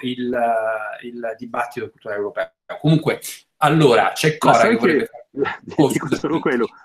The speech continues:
Speaker 2: Sai che nel testo su Wagner, il terzo testo su Wagner, cosa che comunque non era ovvia, anche perché bisogna pensare che eh, Baudelaire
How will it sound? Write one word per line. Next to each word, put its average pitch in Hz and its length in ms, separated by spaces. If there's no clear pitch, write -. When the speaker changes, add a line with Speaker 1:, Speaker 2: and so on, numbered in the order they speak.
Speaker 2:
Sai 226 280
che 127 300
nel 135 300
testo 208 340
su - 160
Wagner, 110 560
il 120 160
terzo 151 380
testo 120 300
su 127 160
Wagner, 113 540
cosa 123 380
che 113 260
comunque 110 760
non 110 220
era 131 220
ovvia, 113 420
anche 113 240
perché 113 360
bisogna 123 300
pensare 139 500
che 107 280
eh, 104 140
Baudelaire 127 540